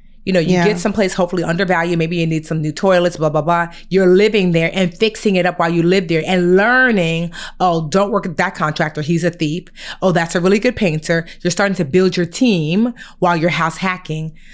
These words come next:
Speaker 1: So when you finally get the money together, then, you know, and you have a team together, then you can consider flipping. I do not suggest flipping right off the bat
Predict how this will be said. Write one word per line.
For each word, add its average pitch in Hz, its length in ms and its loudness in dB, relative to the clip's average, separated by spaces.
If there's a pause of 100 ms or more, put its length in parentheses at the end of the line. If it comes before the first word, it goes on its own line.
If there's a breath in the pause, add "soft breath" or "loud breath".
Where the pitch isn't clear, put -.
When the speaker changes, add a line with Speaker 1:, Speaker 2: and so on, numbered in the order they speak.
(120 loud breath)
Speaker 1:
So 208 180 0
when 190 260 2
you 190 60 0
finally 190 300 -2
get 175 160 -2
the 165 60 0
money 180 540 2
together, 165 680 0
then, 208 680 0 (260 loud breath)
you 220 100 2
know, 160 300 2
and 240 360 2
you 196 80 2
have 175 200 0
a 160 80 -2
team 269 260 -2
together, 160 380 -2
then 185 240 0
you 185 80 0
can 165 160 -6
consider 156 340 -4
flipping. 156 380 -6 (240 loud breath)
I 165 100 -2
do 170 100 0
not 170 300 0
suggest 151 400 -8 (240 loud breath)
flipping 180 280 0
right 151 120 0
off 156 140 -4
the 156 80 -4
bat 165 240 -2